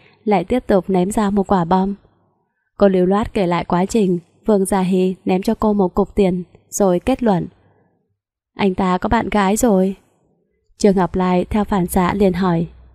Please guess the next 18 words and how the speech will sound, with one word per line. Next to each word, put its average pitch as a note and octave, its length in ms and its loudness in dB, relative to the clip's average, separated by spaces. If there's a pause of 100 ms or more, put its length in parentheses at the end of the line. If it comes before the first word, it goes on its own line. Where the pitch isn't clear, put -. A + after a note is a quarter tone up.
(540)
"Cho G3+ 160 4
nên?" G3+ 360 2 (1040)
"Cho G#3+ 160 2
nên G3 320 0
mình G3+ 140 4
thất C4+ 200 -2
tình G3+ 220 2
chứ B3 140 2
sao?" G#3+ 360 -2 (800)
Nói F3+ 200 2
xong G3 320 -2
thì G#3 100 2
uống F#3+ 200 0
liên A3 220 -2
tục F#3 240 0
mấy F#3 160 0
ly G#3 180 2
rượu. F#3 300 0